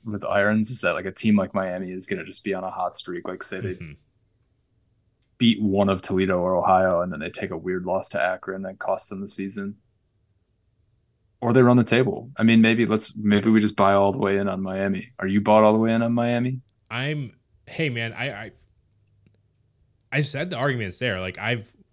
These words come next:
Speaker 2: I wouldn't be surprised, and I won't be surprised if Miami comes away with a double-digit win season total to here. Like, I won't be surprised when that happens. Um,
Speaker 1: I
Speaker 2: I'm
Speaker 1: we
Speaker 2: just
Speaker 1: did
Speaker 2: a
Speaker 1: say that on the season preview, did
Speaker 2: I
Speaker 1: we
Speaker 2: did.
Speaker 1: not?
Speaker 2: I did.
Speaker 1: That this was a,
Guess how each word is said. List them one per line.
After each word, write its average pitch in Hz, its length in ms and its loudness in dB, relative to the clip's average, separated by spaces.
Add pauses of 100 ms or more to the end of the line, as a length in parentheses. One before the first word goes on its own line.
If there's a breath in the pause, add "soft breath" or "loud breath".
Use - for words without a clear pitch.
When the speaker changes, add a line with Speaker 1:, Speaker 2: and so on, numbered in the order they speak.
Speaker 2:
I 113 120 -6
wouldn't 113 520 -6
be 123 180 -4
surprised, 107 560 -8
and 107 100 -8
I 104 80 -6
won't 113 260 -6
be 113 100 -8
surprised 92 540 -12
if 101 140 -12
Miami 98 340 -10
comes 98 280 -14
away 98 220 -8
with 92 160 -12
a - 40 -12
double-digit 92 600 -12
win 98 200 -10
season 85 340 -16
total 90 280 -18
to - 100 -20
here. - 320 -16 (440)
Like, 87 160 -12
I 104 120 -8
won't 104 320 -8
be 110 100 -10
surprised 101 380 -10
when 101 100 -10
that 92 140 -10
happens. 90 520 -14 (680)
Um, 82 360 -14 (300)
Speaker 1:
I - 80 0
Speaker 2:
I'm 76 80 -2
Speaker 1:
we 139 60 -6
Speaker 2:
just 107 180 6
Speaker 1:
did 156 100 8
Speaker 2:
a - 40 0
Speaker 1:
say 151 200 6
that 127 120 8
on 107 100 6
the 104 100 6
season 107 340 6
preview, 101 320 4
did 87 60 -2
Speaker 2:
I - 40 6
Speaker 1:
we 147 140 4
Speaker 2:
did. 359 80 6
Speaker 1:
not? 110 240 2 (180)
Speaker 2:
I - 80 -8
did. 214 380 -4
Speaker 1:
That 104 200 0
this 104 200 2
was 104 260 4
a, 95 280 0